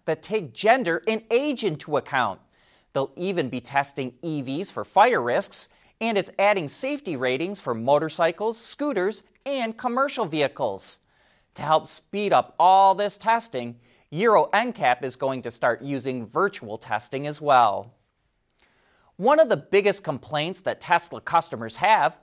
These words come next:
is the long wait times to get their vehicles repaired. So Tesla started opening more of its own repair shops in the U S. It currently has seventeen of them across the country,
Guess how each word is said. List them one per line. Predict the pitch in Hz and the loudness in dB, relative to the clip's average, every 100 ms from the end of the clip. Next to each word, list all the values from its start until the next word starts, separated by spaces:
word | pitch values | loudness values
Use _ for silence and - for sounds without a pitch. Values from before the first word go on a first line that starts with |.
| - | -2
is | 208 202 | -2 0
the | 214 | -2
long | 196 254 247 | 2 2 0
wait | 165 247 262 | -2 -4 -6
times | 165 151 175 | -4 -4 -4
to | - | -8
get | 156 180 | -6 -4
their | 180 | -4
vehicles | 131 131 175 165 | -4 -4 -4 -6
repaired. | 180 - 214 254 170 95 _ _ _ _ | -8 -4 0 2 0 -6 _ _ _ _
So | - - 143 | -6 -2 -2
Tesla | - 196 214 - 117 | -2 -2 -2 -2 -12
started | - 147 135 123 - | -2 0 2 0 -2
opening | 185 202 131 123 120 | -2 0 -4 -6 -2
more | 147 180 | 2 4
of | 143 | 2
its | 123 - - | -2 -6 -4
own | 214 233 | -2 -2
repair | 160 - 196 226 | -4 -4 -4 -4
shops | 214 143 127 - | -2 0 0 0
in | 151 | -6
the | 127 | -6
U | 127 156 | -6 2
S. | 208 202 117 - _ _ _ _ | 4 4 0 -14 _ _ _ _
It | - 156 | -6 -6
currently | - 208 190 156 | -2 -2 -2 -4
has | 147 135 120 | 2 2 0
seventeen | - 190 156 127 - 233 | 2 2 2 -6 -8 -4
of | 165 | -2
them | 113 127 | 2 2
across | 127 - 139 131 | 0 0 0 0
the | - | -6
country, | - 190 233 - 123 139 | -6 -4 -4 -8 -8 -10